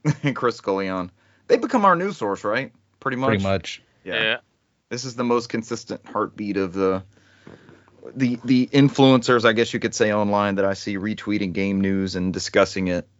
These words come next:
Speaker 1: Uh, this is
Speaker 3: My favorite part is the ads for Haverty and the Chattanooga Tourism Board.
Speaker 1: Wait, you're getting ads again?
Speaker 3: Uh, yes.
Speaker 1: I'm still
Speaker 3: Like
Speaker 1: getting sex toys and the Omega Blade Limit Break,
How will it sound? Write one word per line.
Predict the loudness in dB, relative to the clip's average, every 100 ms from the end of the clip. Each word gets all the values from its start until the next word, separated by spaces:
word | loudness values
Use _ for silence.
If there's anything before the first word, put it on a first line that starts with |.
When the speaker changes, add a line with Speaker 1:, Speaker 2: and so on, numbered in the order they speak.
| _ _
Speaker 1:
Uh, | 0 0 0
this | -2 -4
is | -8 -10 -16 _ _ _ -20 _
Speaker 3:
My | -6
favorite | -4 -6 -4
part | -4 -4
is |
the | -6 -4
ads | -2 -4
for | -8
Haverty | -8 -6 -6 -10 -10 -10
and | -12
the | -12 -10 -10 -10 -12 -14 _ _
Chattanooga | -8 -8 -8 -12 -14
Tourism | -14 -14 -14 -16
Board. | -16 -16 -16 _ _ _ _ _ _ _ _ 2
Speaker 1:
Wait, | 4
you're | 6
getting | 6 6
ads | 6 4
again? | 0 0 0 -4 _ _ _ _ _ _ -20 _ _
Speaker 3:
Uh, | 2 4 6 6 4 4 4 4 2
yes. | 0 0 0 -2 -10 -16 -18 -20 _ _ _ _ _ _ _
Speaker 1:
I'm | -4 0
still | 2
Speaker 3:
Like | 4
Speaker 1:
getting | 2 2 0 -2
sex | 0 0 0
toys | 2 2 2
and | -2 -2
the | -2 -2
Omega | 0 2 2 2
Blade | 2 4 4 2
Limit | 0 -2 0
Break, | 2 2 -2